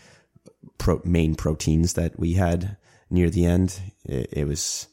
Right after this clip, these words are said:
it was awesome. Like, I highly recommend this place. You got, if you got money burning a hole in your pocket, then, uh, definitely go to Bar Isabel and let them treat you. It, it's, it's great.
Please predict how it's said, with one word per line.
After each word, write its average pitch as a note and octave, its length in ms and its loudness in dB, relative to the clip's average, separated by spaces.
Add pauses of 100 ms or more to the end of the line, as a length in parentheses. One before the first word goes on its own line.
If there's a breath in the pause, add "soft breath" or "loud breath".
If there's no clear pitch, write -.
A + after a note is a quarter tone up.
(520 soft breath)
it E2+ 140 0
was D#2+ 120 -4
awesome. - 400 -6
Like, C2+ 240 -6
I C2 200 -2
highly C#2+ 340 -4
recommend - 420 -8
this - 140 -8
place. - 280 -8
You - 60 -8
got, C#2+ 260 -6
if - 160 -10
you E2+ 60 -6
got E2 240 -4
money E2 200 -2
burning E2 480 -2 (640 soft breath)
a D#2 100 -4
hole E2+ 280 0
in F2 80 4
your E2 100 0
pocket, F2+ 520 -2
then, D#2+ 300 0
uh, D#2 300 -2 (360)
definitely D#2+ 300 -4
go D#2 200 -2
to E2 300 -4
Bar D#2 280 -4
Isabel E2+ 600 -6 (600 soft breath)
and E2 140 0
let D#2+ 180 -2
them E2 360 -2 (680)
treat - 300 -4
you. C2+ 240 -6 (260)
It, D2+ 380 -10
it's, - 380 -14
it's - 160 -12
great. - 240 -14